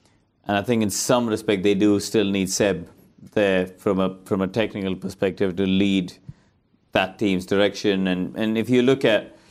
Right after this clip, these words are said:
the way the car got better through the year, a lot of that came because of, of Sebastian.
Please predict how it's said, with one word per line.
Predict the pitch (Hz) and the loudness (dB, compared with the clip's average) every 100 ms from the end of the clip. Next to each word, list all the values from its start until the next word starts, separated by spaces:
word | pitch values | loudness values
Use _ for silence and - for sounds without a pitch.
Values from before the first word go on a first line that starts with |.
| - - _ _ | -20 -20 _ _
the | - | 0
way | 107 117 | 4 6
the | 110 110 | 4 0
car | - 120 110 | 0 2 2
got | 98 98 | 2 0
better | - 117 117 | 2 0 0
through | 95 104 | 0 2
the | 98 | 4
year, | 101 98 | 4 4
a | |
lot | 95 110 | 4 2
of | 104 | 2
that | 104 104 | -2 0
came | 107 101 | -2 -2
because | 95 107 95 | -2 -2 0
of, | 95 - _ _ - | -4 -8 _ _ -8
of | 95 | -8
Sebastian. | - 107 117 117 - 87 113 - | -6 0 0 0 -4 -6 -8 -20